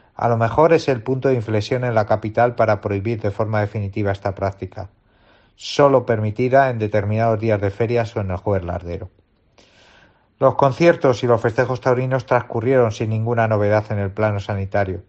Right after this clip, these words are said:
En definitiva, fueron unos días festivos en los que, en líneas generales, los albacetenses fueron muy responsables y la ciudad ya tiene la esperanza de que el próximo mes de septiembre de dos mil veintidós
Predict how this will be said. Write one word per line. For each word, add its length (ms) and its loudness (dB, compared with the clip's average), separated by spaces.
En 120 -4
definitiva, 880 0
fueron 380 -2
unos 260 0
días 220 0
festivos 540 -4
en 80 -4
los 140 -2
que, 120 -6
en 100 -2
líneas 380 -2
generales, 680 -2
los 220 2
albacetenses 720 2
fueron 320 0
muy 140 -2
responsables 880 0
y 140 0
la 280 8
ciudad 520 4
ya 380 4
tiene 320 0
la 80 2
esperanza 760 0
de 220 -4
que 80 -4
el 160 -4
próximo 600 -2
mes 240 -4
de 100 0
septiembre 520 -4
de 60 -2
dos 220 -6
mil 160 -4
veintidós 640 -2